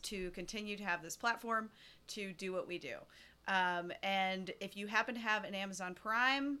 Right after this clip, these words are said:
account, you can actually subscribe at no cost to yourself as part of your Prime, uh, membership. Uh, and I'm gonna put a little shortcut in the chat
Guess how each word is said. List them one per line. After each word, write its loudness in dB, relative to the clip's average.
account, -6
you -8
can -10
actually -2
subscribe -2
at -6
no 4
cost 2
to -6
yourself -4
as -4
part 2
of -10
your -2
Prime, 2
uh, -2
membership. -4
Uh, 4
and -4
I'm 0
gonna 0
put -2
a 2
little 2
shortcut -2
in -4
the -8
chat 2